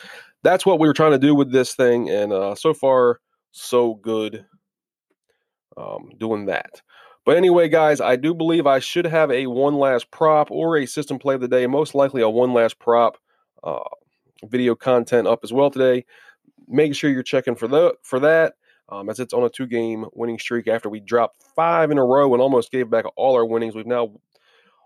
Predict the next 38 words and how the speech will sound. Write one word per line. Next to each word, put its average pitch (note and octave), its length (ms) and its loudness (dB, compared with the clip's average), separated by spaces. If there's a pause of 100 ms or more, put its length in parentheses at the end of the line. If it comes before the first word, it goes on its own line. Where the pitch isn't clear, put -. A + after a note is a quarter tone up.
won G#3 160 2
our F#3 100 2
last D#3+ 320 2
two, D#3+ 120 -8
guys, C3+ 260 -2
so B2 80 -6
hopefully, C3+ 460 -6
hopefully E3 380 -4
we've B2+ 140 -4
righted C3 320 -2
the A#2 80 -6
course C#3+ 320 -4
there B2 220 0
with A2+ 100 2
our A2 160 2
one A#2 180 0
last A2 280 0
prop, A#2 400 2
and G2+ 160 -8
we G#2+ 80 -10
can, G#2 180 -6
uh, G2+ 220 0 (460)
start B2 240 0
collecting A2 300 0
some G#2+ 160 -8
units G#2+ 260 -6
back. F2 380 -2
Other E3+ 200 2
than D#3 120 4
that, C#3+ 260 2
guys, B2+ 380 2 (340)
appreciate C#3+ 640 -4
the, A#2+ 260 -2
uh, G#2+ 100 2
continued D3+ 480 -2
support. C#3+ 520 0 (340)
Appreciate, A#2 680 -4 (140)
uh, A#1+ 220 -8